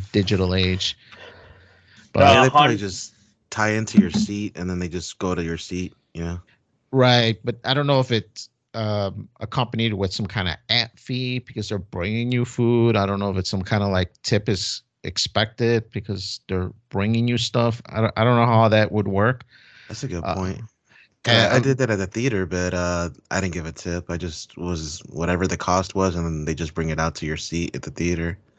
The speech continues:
Speaker 1: Yeah, I know that's something new for theaters, but even before covid and all that, uh, the premium theaters were having where they'll bring you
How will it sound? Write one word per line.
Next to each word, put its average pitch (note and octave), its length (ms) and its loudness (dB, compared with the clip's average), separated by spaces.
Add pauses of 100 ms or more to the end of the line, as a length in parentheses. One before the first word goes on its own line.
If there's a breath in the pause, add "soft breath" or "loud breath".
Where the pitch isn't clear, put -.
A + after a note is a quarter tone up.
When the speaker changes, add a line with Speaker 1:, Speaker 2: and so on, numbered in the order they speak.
(800 soft breath)
Speaker 1:
Yeah, C3+ 160 4
I C#3+ 40 4
know E3+ 140 2
that's F3+ 240 2
something C#3+ 400 -2
new A#2+ 160 0
for A2+ 160 -2
theaters, A#2+ 480 2
but A2 160 2
even B2+ 320 2
before A2+ 400 0
covid A2 480 0
and G#2 120 2
all G2 140 0
that, G2+ 300 4 (240)
uh, F2 200 -4
the G2+ 140 2
premium A2+ 500 2
theaters G#2+ 480 0
were G2 120 -2
having F#2+ 400 2
where F2+ 160 0
they'll F#2+ 160 2
bring G2 340 0
you G2 200 0